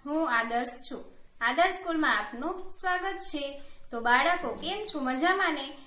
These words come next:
આજે આપણે ના-, મોટી અને નાની વસ્તુનો ભેદ જાણીશું. તો બાળકો, તમે તમારા ઘરમાં જોવો છો કે કેટલીક વસ્તુ મોટી અને કેટલીક વસ્તુ નાની છે.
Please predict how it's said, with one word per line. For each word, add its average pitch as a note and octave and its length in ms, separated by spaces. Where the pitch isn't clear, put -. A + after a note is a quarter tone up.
આજે A#3+ 340
આપણે D#4+ 460
ના-, B3 320
મોટી C#4+ 380
અને B3 340
નાની B3 340
વસ્તુનો B3 560
ભેદ A#3 560
જાણીશું. F4+ 560
તો B3 100
બાળકો, B3+ 640
તમે D#4 240
તમારા F4 340
ઘરમાં C#4 480
જોવો B3+ 300
છો C#4+ 260
કે G3+ 140
કેટલીક D#4+ 380
વસ્તુ D4+ 720
મોટી D4+ 520
અને B3 260
કેટલીક D4 420
વસ્તુ C#4 480
નાની F#4+ 360
છે. D#4 320